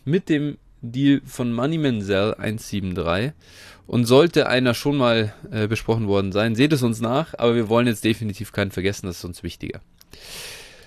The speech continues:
Der erste Deal, äh, kommt eben von Money Manziel eins sieben drei. Er schreibt: „Ich hab das Team nach der Saison Anfang Februar übernommen, war ein absolutes Crap-Team bis auf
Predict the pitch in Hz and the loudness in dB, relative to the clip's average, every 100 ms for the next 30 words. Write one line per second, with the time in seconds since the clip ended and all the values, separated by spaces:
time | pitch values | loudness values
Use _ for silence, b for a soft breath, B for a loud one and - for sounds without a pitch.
0 | B B B B B B B B B B | B B B B B B B B B B
1 | B _ _ _ _ _ _ _ _ _ | B _ _ _ _ _ _ _ _ _
2 | 156 156 151 - 131 143 110 - 131 B | 4 6 4 4 2 6 4 4 -6 B
3 | B - 117 117 113 - 190 202 104 101 | B -4 2 2 2 2 0 2 2 2
4 | 95 92 95 92 87 87 90 95 - 98 | 0 -2 0 -2 -2 -4 -2 -4 -4 -6
5 | 98 - 98 95 98 123 208 B B B | -6 -4 -4 2 2 2 0 B B B
6 | - 120 127 - 110 85 - - 147 - | 0 0 2 0 0 0 -2 -2 -2 0
7 | 147 - 151 135 135 208 - 156 131 101 | -2 0 0 2 2 0 4 2 4 0
8 | 90 90 113 127 131 110 - 110 - 92 | 0 0 0 -4 -4 -6 -4 -8 -4 -4
9 | 87 85 92 131 160 - - - - - | -2 -4 -6 -6 -2 0 0 0 -4 -6
10 | 156 143 - - - 135 - - 135 123 | -6 -6 -10 -6 2 2 2 -6 -6 -2
11 | 120 - 104 - | -4 -2 -4 -6